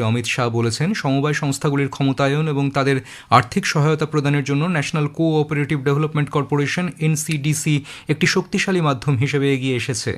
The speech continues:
গতকাল নয়াদিল্লিতে এনসিডিসির বিরানব্বইতম সাধারণ কাউন্সিলের বৈঠকে ভাষণ দিতে গিয়ে মন্ত্রী এই মন্তব্য করেন।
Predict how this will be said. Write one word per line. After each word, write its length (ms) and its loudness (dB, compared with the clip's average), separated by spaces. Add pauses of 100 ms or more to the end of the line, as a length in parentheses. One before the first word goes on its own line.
(500)
গতকাল 380 4
নয়াদিল্লিতে 480 0 (140)
এনসিডিসির 580 -2
বিরানব্বইতম 600 0 (140)
সাধারণ 380 2
কাউন্সিলের 460 0
বৈঠকে 380 -2
ভাষণ 280 0
দিতে 220 -2
গিয়ে 140 4 (360)
মন্ত্রী 300 4
এই 120 2
মন্তব্য 300 -2 (120)
করেন। 200 0